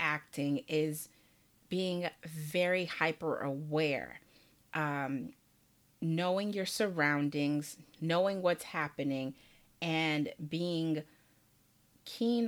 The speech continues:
on the different motivations for why people are saying and doing the things that they're doing in that scene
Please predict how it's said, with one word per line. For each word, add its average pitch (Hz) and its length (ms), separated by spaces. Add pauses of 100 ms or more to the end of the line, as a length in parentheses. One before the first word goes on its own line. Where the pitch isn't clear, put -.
on 147 480 (140)
the 156 120
different 170 380
motivations 151 1080
for 139 340
why 147 280
people 185 380
are 151 140
saying 156 640
and 147 260
doing 165 360
the - 100
things 151 260
that 131 160
they're 135 160
doing 143 640
in 147 220
that 135 260
scene 131 560